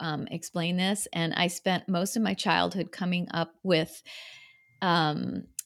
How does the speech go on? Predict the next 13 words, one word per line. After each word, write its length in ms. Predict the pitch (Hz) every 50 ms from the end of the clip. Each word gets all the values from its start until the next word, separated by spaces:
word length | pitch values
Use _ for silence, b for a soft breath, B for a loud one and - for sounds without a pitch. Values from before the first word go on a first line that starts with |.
| _ -
tactful 680 | - - - 185 180 175 - - - - - 170 151 - -
explanations. 1120 | 160 156 - - - - 165 160 165 165 170 165 165 - - 123 110 101 85 - - -
But 380 | _ - 190 180 170 - - B B B B B B B B _ _ _ _ _ _ _ -
my 400 | 214 214 226 226 247 285 311 311
mom 840 | 311 269 233 233 214 - 208 180 175 170 165 165 165 170 180 - - _ _ _ _ _ _ _ _ _ _
lost 680 | - 185 185 196 196 202 202 202 202 - - - - - -
her 260 | - - - 202 190 180
mother 380 | 175 165 165 165 165 160 156
suddenly. 880 | 165 - - - - 170 165 170 165 160 160 151 165 151 156 - - - _ _ -
Uh, 200 | 165 160 160 160
my, 220 | 165 160 156 156 151 -
my 140 | 170 160
grandmother 580 | 165 160 170 175 175 180 175 165 170 160 160 160